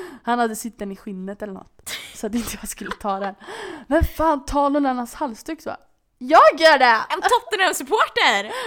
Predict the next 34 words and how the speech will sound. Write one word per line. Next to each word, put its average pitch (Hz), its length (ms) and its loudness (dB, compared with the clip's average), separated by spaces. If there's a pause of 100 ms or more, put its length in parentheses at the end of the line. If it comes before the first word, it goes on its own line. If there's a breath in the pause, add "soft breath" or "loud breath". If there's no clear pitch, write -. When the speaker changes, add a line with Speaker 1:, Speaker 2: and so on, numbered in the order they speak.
(160)
Speaker 1:
Det, 202 140 -14
det 208 100 -2
sa 202 280 -4
jag 202 80 -4
aldrig. 202 260 -10
Speaker 2:
Nej. 208 140 -6
Speaker 1:
Jävlar 240 440 6
vad 233 100 -2
jag... 220 320 0 (140)
Jag 247 140 2
sa 254 140 -4
till 233 120 -10
Fällan 226 240 -2
flera 208 160 -10
gånger, 202 240 -8
jag 214 160 -8
tittade 214 340 -10
henne 214 180 -8
djupt 220 320 -8
i - 40 -12
ögonen, 202 420 -12
sa 202 200 -10
jag, 196 140 -10 (340 soft breath)
"Du 208 120 -14
får - 240 -16
aldrig 214 300 -6
nämna 214 460 -6 (440 soft breath)
på 208 120 -4
Stadshotellet 202 720 -12
att 208 160 -16
jag 208 100 -10
håller 202 240 -12
på - 140 -20
Tottenham." 202 480 -10